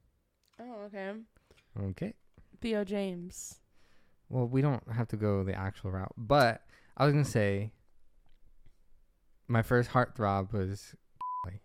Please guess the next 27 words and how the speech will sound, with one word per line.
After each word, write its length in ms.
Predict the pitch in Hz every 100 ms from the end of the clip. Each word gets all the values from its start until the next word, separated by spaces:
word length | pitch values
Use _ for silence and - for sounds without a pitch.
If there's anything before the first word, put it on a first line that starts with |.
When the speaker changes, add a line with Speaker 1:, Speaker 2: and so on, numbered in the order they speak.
| - - - - - - - -
Speaker 1:
We're 140 | 233 277
not 240 | 349 320
saying 200 | 294 285
names, 240 | 240 254 262
my 100 | 214
friend. 220 | - 135
Speaker 2:
We 120 | 180
are 260 | 160 220 247
saying 340 | - 151 117
names. 240 | 101 90 92
Speaker 1:
We 140 | 269
are 100 | 330
not 280 | 302 311 302
saying 180 | - 180
Speaker 2:
We're 80 |
not 160 | 226 247
Speaker 1:
names. 80 | 302
Speaker 2:
saying, 220 | 208 196
I'm 240 | 190 240 240
kinda 300 | - 262 190
done 260 | 127 160
with 100 | 254
that. 220 | - 104 117
I'm 140 | 196
done 240 | 139 165 202
being 220 | 120 110
private. 420 | 113 101 107 101